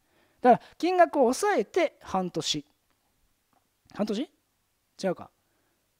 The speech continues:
えー、四ヶ月か。四ヶ月か。ごめんごめん。で、九十日で計算してるけど、四ヶ月です。で、計算するのはそうです。ただし、ね、上限額の七千七百十五円じゃなくて、ちゃんと計算式を入れればこうなりますよ。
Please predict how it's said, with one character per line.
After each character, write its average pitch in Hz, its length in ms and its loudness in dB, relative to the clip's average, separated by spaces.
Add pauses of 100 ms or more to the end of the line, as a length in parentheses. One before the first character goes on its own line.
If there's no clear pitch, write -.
(180)
え 147 60 -10
ー、 143 120 -6
四 240 180 4
ヶ 269 80 0
月 196 200 -4
か。 - 180 -20 (760)
四 185 100 -10
ヶ 185 80 -6
月 151 180 -10
か。 - 220 -20
ご 127 100 -16
め 131 60 -12
ん 120 40 -14
ご 98 80 -20
め 90 80 -20
ん。 - 20 -20 (720)
で、 254 160 0
九 302 200 -4
十 311 100 -2
日 277 160 -2
で 214 80 -4
計 190 140 -4
算 202 160 -6
し - 40 -14
て 262 80 -8
る 247 60 -10
け 214 60 -6
ど、 160 60 -8
四 160 240 -6
ヶ 214 120 -8
月 165 240 -10
で 117 120 -18
す。 - 180 -18 (380)
で、 170 140 -8
計 165 180 -6
算 151 160 -12
す - 100 -16
る 240 60 -8
の 254 80 -6
は 139 80 -10
そ 113 140 -18
う - 20 -20
で 95 100 -20
す。 - 140 -20
た 254 160 -4
だ 247 100 0
し、 233 280 -4 (240)
ね、 202 160 -10 (240)
上 220 200 2
限 277 180 0
額 196 200 -8
の 147 100 -8
七 165 220 -2
千 214 200 -4
七 180 200 -6
百 175 180 -8
十 143 220 -8
五 196 160 0
円 165 80 -2
じ 131 80 -14
ゃ 123 40 -14
な 120 120 -14
く - 100 -20
て、 220 380 0 (120)
ち - 60 -12
ゃ 185 80 -4
ん 175 40 -12
と 185 140 -8
計 185 180 -4
算 180 200 -6
式 - 280 -8
を 208 180 0
入 147 140 -8
れ 151 100 -6
れ 156 120 -8
ば 202 380 -6
こ - 140 -16
う 139 40 -12
な 131 120 -12
り 131 100 -12
ま 143 120 -12
す - 140 -16
よ。 151 200 -8